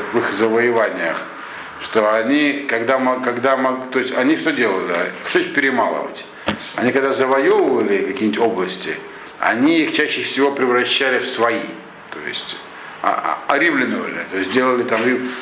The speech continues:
не в, э, то есть пытались, как из Г-, как они поступили со всей Италией вначале, потом с Галлией, потом с Иберией, то есть <clears throat> превращали их в Рим,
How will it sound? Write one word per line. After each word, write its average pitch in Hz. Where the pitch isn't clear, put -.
не 123
в, 120
э, 123
то 123
есть 123
пытались, 151
как 131
из 117
Г-, 135
как 123
они 123
поступили 113
со 110
всей 110
Италией 131
вначале, 104
потом 107
с 104
Галлией, 117
потом 98
с -
Иберией, 104
то 117
есть 120
<clears throat> -
превращали 147
их 143
в 139
Рим, 151